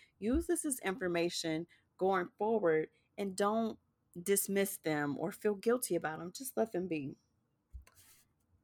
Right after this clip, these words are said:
So use this time to really reflect on the things that you want. Because I don't want you to live a life of going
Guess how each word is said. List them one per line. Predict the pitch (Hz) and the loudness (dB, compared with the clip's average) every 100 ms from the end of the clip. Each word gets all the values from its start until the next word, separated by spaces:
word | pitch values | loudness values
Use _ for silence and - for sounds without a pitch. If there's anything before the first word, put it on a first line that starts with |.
| _ _ _ _ _ _ _ _ _ _ _ _ _ | _ _ _ _ _ _ _ _ _ _ _ _ _
So | 208 | 0
use | 202 233 262 | 2 2 0
this | 294 277 | -2 -2
time | 233 220 208 | 0 2 0
to | 185 | -2
really | 180 190 196 190 | 2 2 2 0
reflect | 170 - 196 175 180 | -4 -2 0 0 0
on | 180 | -2
the | 165 | -2
things | - 165 165 | -2 -6 -6
that | 170 - | -8 -8
you | |
want. | 165 180 160 135 _ _ - _ _ _ _ _ _ _ - | -4 -2 -2 -6 _ _ -20 _ _ _ _ _ _ _ 0
Because | 240 262 | 2 4
I | - 240 | 6 8
don't | 339 | 8
want | 320 294 | 6 4
you | 233 | 2
to | 220 | 4
live | 196 190 | 4 4
a | 180 | 6
life | 160 160 165 - _ | 6 4 -4 -10 _
of | 175 170 | -8 -4
going | 170 160 160 156 160 | -2 0 0 0 -6